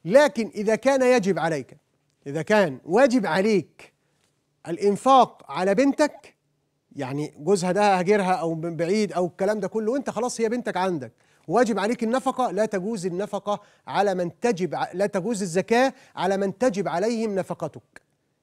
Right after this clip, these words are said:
يعني لو ال-، ال-، ال-، هو، هم الناس اللي أنت واجب عليك إنك تنفق عليهم، ما ينفعش إنك تخرج عليها الزكاة، لكن هي عايشة في بيتها، فأنت هتطلع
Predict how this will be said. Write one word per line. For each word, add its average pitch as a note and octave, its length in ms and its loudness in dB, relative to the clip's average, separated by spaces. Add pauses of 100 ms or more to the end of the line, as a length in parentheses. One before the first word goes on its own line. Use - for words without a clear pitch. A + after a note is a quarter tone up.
(140)
يعني B2+ 160 -8
لو C#3+ 140 -4
ال-، D#3 180 -10
ال-، D#3+ 160 -12
ال-، D#3+ 80 -8
هو، E3 180 0 (100)
هم F3+ 180 -4
الناس G#3 300 0
اللي G#3+ 140 0
أنت A3+ 160 -2
واجب A#3 320 4
عليك A3 200 0
إنك G#3 140 -2
تنفق G#3 300 -6
عليهم، B3+ 300 -2 (240)
ما F3+ 80 -2
ينفعش F#3+ 340 -4
إنك E3+ 160 -8
تخرج D#3+ 260 -10
عليها C#3 140 -8
الزكاة، A#2 300 -14 (260)
لكن A3+ 240 -4
هي G#3 120 0
عايشة F#3+ 180 0
في D#3 120 -8
بيتها، G#3 220 -8
فأنت G3 240 -6
هتطلع B3+ 800 2